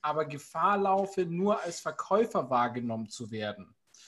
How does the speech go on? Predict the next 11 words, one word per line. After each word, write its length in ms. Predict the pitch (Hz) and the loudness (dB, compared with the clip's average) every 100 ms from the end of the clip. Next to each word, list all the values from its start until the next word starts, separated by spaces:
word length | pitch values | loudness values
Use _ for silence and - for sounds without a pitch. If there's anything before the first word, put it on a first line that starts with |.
| - - | -20 -8
Denn 80 | 143 | -4
natürlich 460 | 139 - 220 220 185 | -4 0 2 2 0
möchte 280 | 185 180 | -2 -2
ich 120 | 180 165 | -8 -8
über 120 | 156 | -10
die 140 | 147 | -10
Zeit 240 | 147 143 143 | -4 -2 -2
Interesse 560 | 131 120 156 - 214 | -6 -4 -4 -2 -2
wecken 500 | 214 214 - 247 247 - - _ | -2 -4 -4 -6 -6 -14 -20 _
und 300 | - 185 196 - | -2 0 0 -2
Inbound-Leads 1120 | 185 202 196 156 131 123 123 120 - - - | 0 2 4 4 2 -2 -2 -2 -6 -12 -16